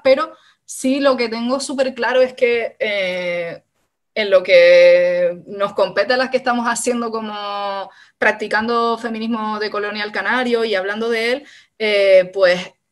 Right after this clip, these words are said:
que vamos a intentar hacer un espacio lo más descolonizado posible, pero que son las compañeras racializadas las que van a marcar su hoja de ruta y verán las coaliciones posibles y verán lo que cabe y lo que no cabe, ¿no? Y,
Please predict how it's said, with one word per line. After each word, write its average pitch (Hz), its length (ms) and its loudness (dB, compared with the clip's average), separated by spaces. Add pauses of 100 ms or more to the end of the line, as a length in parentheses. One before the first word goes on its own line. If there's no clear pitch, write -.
(340)
que 185 760 2
vamos 202 280 -4
a 240 40 -2
intentar 240 340 -4
hacer 233 340 -4
un 220 400 -8
espacio 226 460 -6
lo 214 100 -10
más 208 140 -6
descolonizado 214 720 -4
posible, 240 500 -4
pero 185 200 -2
que 160 120 -6
son 175 220 -6
las 208 120 -8
compañeras 214 520 -8
racializadas 196 720 -4
las 233 140 -6
que 247 100 -4
van 214 160 -6
a 190 60 -6
marcar 175 400 -6 (280)
su - 240 -6
hoja 175 240 -2
de 160 140 -6
ruta 277 460 -6 (380)
y 208 240 -2
verán 190 480 -2
las 208 140 -8
coaliciones 208 520 -8
posibles 262 640 -4
y 247 80 -6
verán 196 800 -6
lo 220 120 -8
que 208 120 -8
cabe 220 800 -4
y 214 400 -12
lo 196 180 -8
que 190 100 -10
no 180 160 -10
cabe, 226 320 -6
¿no? 233 280 -14
Y, 185 560 -6